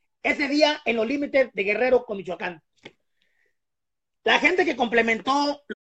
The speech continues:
los datos para esta historia del Pantera son gente que era escolta del Pantera y que fueron detenidos por nosotros cerca de la pista de aviones ahí en Apaxingán, este, en la colonia Aviación,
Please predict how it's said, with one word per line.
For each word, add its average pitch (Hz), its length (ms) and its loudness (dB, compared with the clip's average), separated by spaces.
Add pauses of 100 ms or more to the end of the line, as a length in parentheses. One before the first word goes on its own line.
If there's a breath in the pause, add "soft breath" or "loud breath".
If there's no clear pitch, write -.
(300)
los 196 160 -4
datos 277 440 0
para 202 280 2
esta 277 240 -2
historia 269 440 -2
del 208 160 0
Pantera 247 640 0 (400)
son 320 500 -4 (580)
gente 320 440 -4
que 254 160 4
era 294 120 2
escolta 269 460 0
del 220 160 2
Pantera 277 680 -4
y 226 140 -6
que 208 120 -2
fueron 285 260 2
detenidos 247 680 0 (280)
por 202 180 -8
nosotros 294 680 -6 (300)
cerca 269 440 -2
de 233 100 4
la 196 160 -2
pista 277 240 -2
de 233 100 6
aviones 247 380 -2
ahí 226 120 2
en 269 80 -2
Apaxingán, 240 540 -6 (920)
este, 214 320 -2
en 214 60 -2
la 208 100 -2
colonia 262 320 0
Aviación, 240 640 0